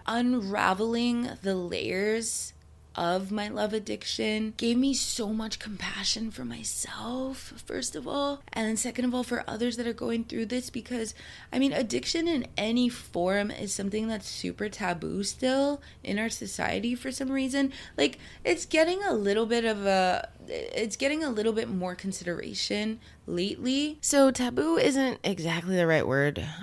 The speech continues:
I'm looking for. It's more of a stigma. Like, addiction carries a stigma still.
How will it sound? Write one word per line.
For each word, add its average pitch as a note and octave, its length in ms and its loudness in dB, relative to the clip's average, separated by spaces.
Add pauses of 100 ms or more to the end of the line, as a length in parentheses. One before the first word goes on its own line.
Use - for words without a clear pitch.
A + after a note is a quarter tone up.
I'm D#3 140 -4
looking D3+ 240 -2
for. D3+ 140 0
It's - 160 2
more A#3 100 4
of C4 80 4
a C4+ 60 6
stigma. G2+ 640 2
Like, E3 400 2
addiction F3+ 440 2
carries F#3 640 2
a F3 80 0
stigma F#3+ 800 4
still. - 460 -8